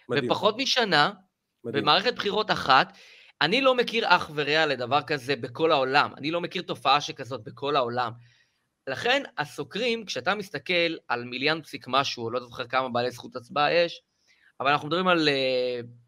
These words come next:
Speaker 2: על, על מסה מאוד רצינית של אנשים, שאחד מתוך ארבעה או חמישה לא יוצא להצביע, ירידה של עשרים אחוז, אז אתה אומר,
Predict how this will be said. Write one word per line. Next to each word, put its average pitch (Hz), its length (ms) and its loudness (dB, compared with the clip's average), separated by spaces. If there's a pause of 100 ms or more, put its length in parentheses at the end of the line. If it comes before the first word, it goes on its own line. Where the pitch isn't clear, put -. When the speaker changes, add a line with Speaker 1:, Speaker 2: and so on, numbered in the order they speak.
(300)
Speaker 2:
על, 127 240 -6
על 131 160 -4
מסה 165 380 0
מאוד 185 340 4
רצינית 131 400 -2
של 120 160 -8
אנשים, 127 480 -8 (1200)
שאחד 151 720 4
מתוך 196 360 0
ארבעה 143 280 8
או 151 60 8
חמישה 131 500 0
לא 123 100 0
יוצא 131 300 0
להצביע, 107 560 -8
ירידה 104 340 0
של 131 160 -4
עשרים 143 360 -8
אחוז, 120 500 -10 (840)
אז 117 200 -14
אתה 120 180 -4
אומר, 180 300 2